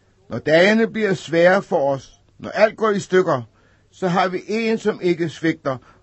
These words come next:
og det er Jesus. Når fristeren lokker dig, så skal du huske at sige nej.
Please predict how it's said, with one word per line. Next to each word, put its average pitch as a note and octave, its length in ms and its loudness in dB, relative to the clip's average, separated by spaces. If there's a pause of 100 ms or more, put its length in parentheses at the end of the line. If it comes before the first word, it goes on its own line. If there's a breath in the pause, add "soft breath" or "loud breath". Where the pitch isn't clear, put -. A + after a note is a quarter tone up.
og - 180 -8
det D3 200 -2
er C3 100 -6
Jesus. B2+ 580 -8 (560 soft breath)
Når A#2+ 140 -10
fristeren G3 600 -2
lokker F#3 300 2
dig, D3+ 280 2 (380 soft breath)
så G3 160 -4
skal A#3+ 220 -2
du A#3+ 100 0
huske G#3 400 -2
at F3+ 140 0
sige E3+ 300 -6
nej. C#3 200 0